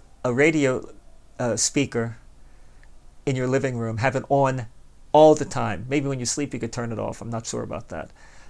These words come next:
All day. And it was spouting off communist propaganda the entire day. And you were not allowed to disconnect it or turn it off. Boy, that's a propaganda machine, isn't it now? Well, in China, they didn't do that to my knowledge.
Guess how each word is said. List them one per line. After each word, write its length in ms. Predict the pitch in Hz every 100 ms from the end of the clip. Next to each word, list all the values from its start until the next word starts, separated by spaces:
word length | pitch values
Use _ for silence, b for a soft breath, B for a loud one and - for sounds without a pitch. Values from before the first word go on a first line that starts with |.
| b - - -
All 200 | 160 156
day. 340 | 117 82 - - - - - - - 135
And 100 | 131
it 40 |
was 120 | 120
spouting 420 | - 156 165 160 143
off 360 | 131 131 - - - -
communist 420 | 143 143 147 -
propaganda 560 | 139 135 127 127 117 113
the 180 | 123 120
entire 640 | 113 - 127 123 127 127 - - -
day. 360 | 104 85 110 - - - - - -
And 120 | 139
you 80 | 131
were 100 | 131
not 160 | 147 175
allowed 320 | 147 156 156
to 100 | 127
disconnect 480 | 127 - 127 131 -
it 120 | 113
or 40 |
turn 220 | 113 120 113
it 100 | 110
off. 300 | - - - - - - - - - - - b b b b b b b - - - - -
Boy, 440 | 143 175 123 - 98
that's 200 | 147 160
a 60 | 135
propaganda 540 | 151 139 123 135 131
machine, 360 | 123 - 143 147
isn't 220 | 151 127
it 120 | -
now? 280 | 107 80 -
Well, 220 | 135 156
in 80 | 123
China, 400 | 147 143 135 123
they 160 | 120 120
didn't 200 | 123 117
do 160 | 117
that 220 | 127 127
to 60 | 123
my 180 | 117 110
knowledge. 440 | 107 101 98 -